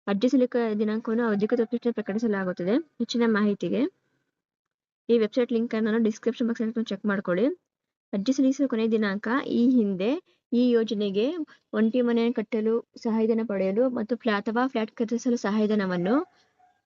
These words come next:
ಪಡೆಯಲು ಫೆಬ್ರವರಿ ಇಪ್ಪತ್ತೈದು, ಇಪ್ಪತ್ತೈದು ಕೊನೆಯ ದಿನಾಂಕವಾಗಿತ್ತು. ಈಗ ಆ ದಿನಾಂಕವನ್ನ ಇನ್ನಷ್ಟು ಜನರು ಇದರ ಸದುಪಯೋಗ ಪಡಿಸಿಕೊಳ್ಳಿ ಅಂತ ಹೇಳ್ಬಿಟ್ಟು ಮಾರ್ಚ್ ಇಪ್ಪತ್ತೊಂಬತ್ತು, ಇಪ್ಪತ್ತೈದಕ್ಕೆ ವಿಸ್ತರಿಸಲಾಗಿದೆ.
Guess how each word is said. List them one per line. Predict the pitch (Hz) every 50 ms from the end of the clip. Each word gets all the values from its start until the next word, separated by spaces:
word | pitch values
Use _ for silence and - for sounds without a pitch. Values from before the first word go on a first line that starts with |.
| _ _ -
ಪಡೆಯಲು | 240 220 233 214 208 226 285 349 - - _ _ _ _ _ _ _
ಫೆಬ್ರವರಿ | 247 214 196 214 247 240 247 220
ಇಪ್ಪತ್ತೈದು, | - - 233 - - 240 214 233 294 330 - - _ _ _ _ _ _ _ _ - - 247 240
ಇಪ್ಪತ್ತೈದು | 214 - - 233 233 - _ _ - 233 226 220 220 214 214 - - - 220 226 233 190 226 262 277 539 - _ _ _ - - _ _ _ -
ಕೊನೆಯ | - 233 226 240 240
ದಿನಾಂಕವಾಗಿತ್ತು. | 220 233 226 214 214 214 226 185 180 180 175 185 180 - 269 277 294 254 233
ಈಗ | 240 240 214 247 240
ಆ | 226
ದಿನಾಂಕವನ್ನ | 214 214 208 214 220 240 - 233 214 214 208 196 202 240 285 320 339 - - - _ _ _ _ _ _ _ _ _ _ _ 269
ಇನ್ನಷ್ಟು | 247 262 285 - 277
ಜನರು | 262 269 269 269
ಇದರ | 233 254 254
ಸದುಪಯೋಗ | - 240 214 233 233 247 240 233
ಪಡಿಸಿಕೊಳ್ಳಿ | - 214 214 - - 240 233 214 208
ಅಂತ | 196 208 208
ಹೇಳ್ಬಿಟ್ಟು | 196 185 180 175 175 - 226 269 339 403 392 - _ _ _ _ -
ಮಾರ್ಚ್ | 208 202 208 214 233 285 285 - -
ಇಪ್ಪತ್ತೊಂಬತ್ತು, | 285 - - 247 - 247 226 220 214 220 254 - - 220
ಇಪ್ಪತ್ತೈದಕ್ಕೆ | 214 - 214 - 220 208 202 208 214 - 277
ವಿಸ್ತರಿಸಲಾಗಿದೆ. | 254 240 - - 226 202 - 226 196 190 175 170 170 175 208